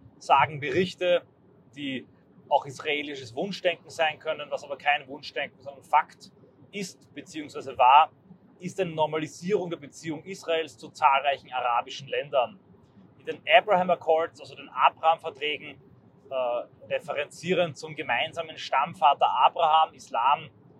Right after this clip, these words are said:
und Judentum sind ja mosaische Religionen, wurde ein Waffenstillstand, wurde ein Bündnis fast schon geschlossen zwischen Bahrain, Marokko, Israel, den Vereinigten Arabischen Emiraten und Saudi-Arabien hat auch begonnen, sich Israel anzunähern. Wieso?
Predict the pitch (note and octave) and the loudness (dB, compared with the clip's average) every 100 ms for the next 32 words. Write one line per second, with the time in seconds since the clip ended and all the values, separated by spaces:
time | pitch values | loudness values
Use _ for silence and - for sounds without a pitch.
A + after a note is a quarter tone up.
0 | _ _ _ - C#3+ C#3+ C#3 - - - | _ _ _ -14 -12 -12 -16 -20 -20 -20
1 | - D#3 F#3 E3+ - E3 A#2+ E3+ D3 D3+ | -10 -6 -6 -6 -10 -12 -12 -8 -2 -2
2 | C#3+ C#3 C#3 A#2 D3 D#3+ - D#3 C#3 C3+ | -2 -4 0 2 2 0 -4 -6 -6 -8
3 | D3 C#3 B2+ - B2+ D3+ F#3+ F#3 F3+ E3+ | -8 -8 -10 -14 -8 -6 -2 -2 -2 -8
4 | _ _ _ _ - F3+ F#3 F3+ - D3 | _ _ _ _ -4 0 2 0 0 0
5 | D3 D3 C#3 A2 C#3 E3+ - E3+ - - | 0 -2 -12 -2 2 2 0 -12 -10 -12
6 | E3 D3 - D3+ C3 C#3 D3 C3+ - A#3 | -12 -10 -4 -4 -4 -6 -2 -4 -4 -10
7 | C#4 D#3 - C#3+ C3 C#3+ C#3 - C#3+ C#3+ | -8 -12 -2 -2 -2 -8 -14 -4 -4 -4
8 | D#3+ - C#3+ - D#3 C3+ C#3 C#3 D3+ D#3 | -12 -16 -16 -10 -6 -4 0 2 2 0
9 | - _ _ - C#3 C3+ D3 D#3+ E3 D#3+ | -10 _ _ -8 0 4 4 4 0 0
10 | D3 _ _ F3 F#3 E3+ E3+ E3 E3 E3 | -2 _ _ -16 -8 0 0 0 -4 -8
11 | D3 C3+ C#3+ C#3+ D3 D#3 B2+ C3+ C#3 D3 | -20 -4 -2 -2 -4 -2 2 2 0 -6
12 | B2 A#2+ C#3+ - D3+ - _ _ _ F3+ | 0 4 2 0 -18 -18 _ _ _ -2
13 | G#3 G3 E3 D#3 D#3 C#3+ B2+ C#3+ D#3+ C#3+ | -2 2 4 4 2 2 4 4 2 -2
14 | C3+ C#3+ - C3+ C3+ C3+ C3+ - E3+ D3+ | 2 2 0 -4 -2 -2 -4 -14 -18 -12
15 | D3 A2 A#2 - C#3 B2 G#2+ G2+ A2+ B2 | -8 -4 -6 -8 -12 -6 -6 -8 -8 0
16 | F#3+ | 0